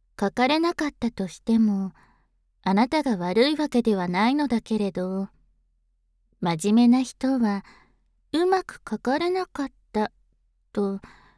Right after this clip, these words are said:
深く書かる方法を探したり、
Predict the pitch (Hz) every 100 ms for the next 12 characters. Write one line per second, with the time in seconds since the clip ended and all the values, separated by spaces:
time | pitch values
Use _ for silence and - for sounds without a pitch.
0 | _ _ - - 269 247 - - 196 226
1 | 247 226 214 214 214 214 214 214 - 196
2 | 202 220 - 254 247 208 202